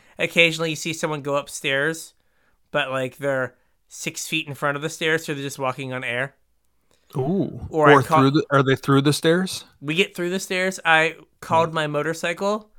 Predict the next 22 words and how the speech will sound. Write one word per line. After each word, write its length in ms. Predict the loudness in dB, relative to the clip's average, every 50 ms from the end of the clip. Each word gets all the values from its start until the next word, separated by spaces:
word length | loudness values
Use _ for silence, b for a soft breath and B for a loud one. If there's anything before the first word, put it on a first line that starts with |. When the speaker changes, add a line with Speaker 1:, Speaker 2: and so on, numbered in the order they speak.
| -20 -20 -20 -20 _ _ _ _ _ _ _ 2
Speaker 1:
and 180 | 4 4 4 4
it 140 | 0 -2
spawned 680 | -6 -10 -8 -2 0 2 4 4 4 4 2 0 -2 -8 _ _ _ _ _ _ _ _ _ _
about 300 | _ _ -4 -4 -4 -4
two 180 | -8 -8 -6 -6
feet 240 | -6 -6 -4 0 2
off 220 | 2 2 0 -2
the 40 | -10
ground. 440 | -10 -4 0 0 2 2 0 -2 -6 _ _ _ _ _ _
So 160 | -8 -2 2
I 100 | 2 2
hopped 320 | 4 4 2 2 2 2 0
on 160 | 2 2 2
it, 220 | 2 -2 -4 _ _ _ _ _ _ _ -4
and 120 | -4 -2
it 80 | -2 -2
wouldn't 300 | -4 -4 -4 -6 -8 -4
drive 560 | -2 2 2 4 2 2 0 -4 -10 -18 _ _ _ _ _ _ _ _ _ _ _ -10
because 240 | -6 -2 0 0 0
Speaker 2:
Huh. 60 | 0
Speaker 1:
it 40 | 0
was, 280 | -2 -4 -4 -6 -10